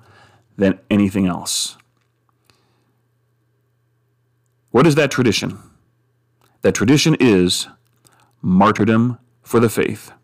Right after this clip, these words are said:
Suffering and dying for the sake of the faith. That is the oldest Catholic tradition. And there are even popes like Saints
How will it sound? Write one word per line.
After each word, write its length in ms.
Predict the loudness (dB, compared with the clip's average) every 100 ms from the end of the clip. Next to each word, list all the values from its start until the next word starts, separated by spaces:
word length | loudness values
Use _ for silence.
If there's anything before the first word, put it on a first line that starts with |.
| _ _ _ _ _ _ _ _ _ _ _ _ _ _ _ _ _
Suffering 680 | -4 0 0 0 0 0 -2 -4
and 240 | 0 2
dying 460 | 2 2 2 0 -2
for 100 | -4
the 80 | -4
sake 400 | 0 0 0 -6 -4
of 160 | -2
the 100 | -2
faith. 420 | -6 -8 -10 -14 -20 -14
That 540 | -4 0 0 0 -6 -20 _ _ _ 0
is 160 | 2
the 180 | 0 0
oldest 540 | 2 2 0 -2 -6 -10 _ _ _ -4
Catholic 560 | -2 0 -2 -4 -8 _ _
tradition. 560 | -4 -2 0 -4 -10 -16 _ _ _ _ _ _ _ _ _
And 200 | 0 2
there 120 | 4 4
are 140 | 4
even 280 | 2 2 0
popes 680 | -2 0 0 0 -8 -8 -10 _ _ _
like 200 | -4 -2
Saints 600 | -2 0 0 0 -6 -8